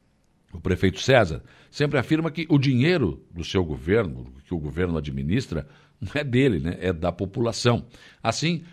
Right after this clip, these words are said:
ele entende que é preciso prestar contas exatamente à população que gera esta riqueza que a administração apenas, se me permite a redundância, administra.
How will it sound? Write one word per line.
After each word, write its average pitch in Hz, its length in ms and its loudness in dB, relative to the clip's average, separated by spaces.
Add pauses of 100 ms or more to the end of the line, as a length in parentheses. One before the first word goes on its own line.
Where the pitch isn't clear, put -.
(120)
ele 127 160 0
entende 151 400 0
que 165 240 -4
é 147 80 0
preciso 151 600 0
prestar 131 480 0
contas 117 480 2
exatamente 104 800 -2 (160)
à - 80 -8
população 110 680 -6 (240)
que 135 140 -2
gera 101 460 2 (220)
esta 87 400 0
riqueza 87 600 -2
que 104 420 -6
a 92 200 -6
administração 90 800 -6
apenas, 85 520 -6 (340)
se - 160 -10
me 78 60 -4
permite 80 480 -4
a 82 40 -4
redundância, 85 680 -6 (280)
administra. 87 760 -6